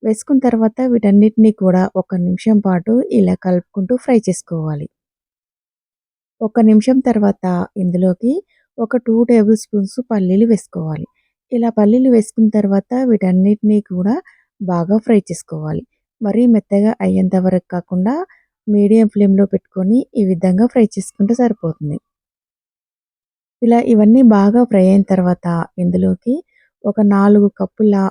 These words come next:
మెంతి కూర ఆకుని వేసుకోవాలి. ఇలా మెంతి కూర ఆకు వేసుకున్న తర్వాత మెంతి కూర ఆకంతా కూడా మగ్గేంత వరకు ఇలా కలుపుకుంటూ బాగా ఫ్రై చేసుకోవాలి.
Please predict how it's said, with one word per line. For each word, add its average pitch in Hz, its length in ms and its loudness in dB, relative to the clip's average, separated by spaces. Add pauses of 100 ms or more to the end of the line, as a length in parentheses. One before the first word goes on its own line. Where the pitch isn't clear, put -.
(140)
మెంతి 185 300 -2
కూర 208 280 2 (100)
ఆకుని 180 360 0
వేసుకోవాలి. 175 600 -2 (1300)
ఇలా 233 160 2
మెంతి 220 260 2
కూర 277 220 0 (100)
ఆకు 208 260 0
వేసుకున్న 202 400 2
తర్వాత 196 460 0 (400)
మెంతి 220 280 4
కూర 269 260 2 (140)
ఆకంతా 214 540 2
కూడా 214 340 2
మగ్గేంత 220 480 2
వరకు 185 380 0 (220)
ఇలా 196 240 0
కలుపుకుంటూ 208 680 0 (120)
బాగా 190 360 4
ఫ్రై 247 220 0
చేసుకోవాలి. 160 640 -4